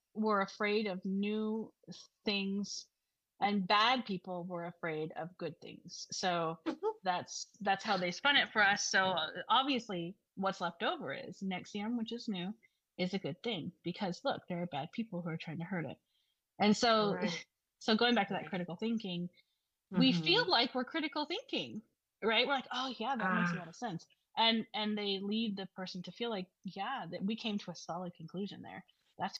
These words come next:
Speaker 2: Um,
Speaker 1: crazy.
Speaker 2: you might, if you're,
Speaker 1: <laughs>
Speaker 2: uh, I saw you blink in and out like you're trying to disconnect. You can just go to speakerphone if your, your pods run out, 'cause it was clear last time. Just F Y I.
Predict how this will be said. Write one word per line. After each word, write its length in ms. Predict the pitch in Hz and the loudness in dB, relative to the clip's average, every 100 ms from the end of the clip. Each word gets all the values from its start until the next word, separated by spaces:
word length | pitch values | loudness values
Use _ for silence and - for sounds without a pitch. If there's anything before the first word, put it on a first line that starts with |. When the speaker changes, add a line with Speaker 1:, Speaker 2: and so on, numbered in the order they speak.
| - | 2
Speaker 2:
Um, 220 | 269 226 | 6 6
Speaker 1:
crazy. 80 | 226 | 8
Speaker 2:
you 180 | 240 277 | 6 6
might, 420 | 269 285 302 - _ | 6 6 4 0 _
if 240 | 247 226 233 | 2 2 2
you're, 180 | 254 | 4
Speaker 1:
<laughs> 320 | 294 - - - _ 226 | 4 2 -4 -16 _ -8
Speaker 2:
uh, 80 | 220 | 2
I 120 | 233 | 4
saw 240 | 226 277 262 | 4 4 4
you 440 | 254 254 208 185 _ | 6 4 4 0 _
blink 420 | - 208 226 220 | -4 4 4 4
in 160 | - 220 | 2 2
and 120 | 208 | 2
out 200 | 190 214 | 0 0
like 160 | 208 185 | -4 -4
you're 80 | 185 | -8
trying 240 | - 190 | -2 -2
to 80 | 180 | -2
disconnect. 500 | 170 - 180 180 196 - - - _ _ 233 | -6 -8 0 -2 -2 -14 -12 -12 _ _ 4
You 220 | 226 277 | 4 6
can 160 | 370 | 4
just 240 | 262 233 - | 4 4 4
go 120 | 190 | 4
to 60 | 180 | 4
speakerphone 640 | - 226 226 220 202 185 | 2 0 2 0 0 -2
if 160 | 190 180 | -2 0
your, 180 | 185 180 _ _ - | -2 -2 _ _ -2
your 140 | 196 | 0
pods 440 | 175 190 190 185 - 220 | 2 2 2 0 -6 -4
run 240 | 202 180 | 0 4
out, 220 | 175 190 | 2 0
'cause 220 | - 185 | -2 0
it 60 | 208 | 0
was 220 | 196 - - | 0 -2 4
clear 160 | 196 170 | 6 6
last 300 | 160 170 - | 2 0 0
time. 240 | 202 226 _ _ _ _ - | 2 0 _ _ _ _ 0
Just 200 | - - | 2 4
F 200 | 214 - | 2 4
Y 160 | 180 | 4
I. 300 | 160 147 156 | 4 0 -8